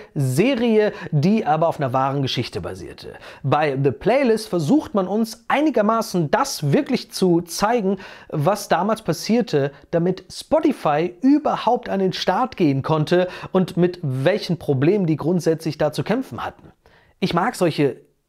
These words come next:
Serien und Filme, wo man uns von großen, bekannten Firmen zeigt, wie sie denn in etwa entstanden sind. Interessant ist bei The Playlist, dass man uns pro Episode einen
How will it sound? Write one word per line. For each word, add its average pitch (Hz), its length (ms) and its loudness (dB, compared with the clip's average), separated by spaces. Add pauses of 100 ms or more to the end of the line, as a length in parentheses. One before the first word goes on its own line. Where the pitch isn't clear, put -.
Serien 160 420 2
und 139 140 -2
Filme, 190 320 2 (200)
wo 160 100 2
man 180 180 0
uns 170 200 -4
von 151 300 -4
großen, 160 640 0
bekannten 160 500 -4
Firmen 190 500 0
zeigt, 156 400 -2
wie 185 180 4
sie 196 200 0
denn 170 220 2
in 151 200 -4
etwa 156 360 -4
entstanden 170 640 -8
sind. - 480 -12 (420)
Interessant 165 540 2
ist 139 400 -4
bei 127 260 0
The 127 60 -2
Playlist, 143 640 0
dass 175 160 -4
man 185 100 0
uns 160 160 -6
pro - 300 -4
Episode 190 560 -2
einen 170 180 -8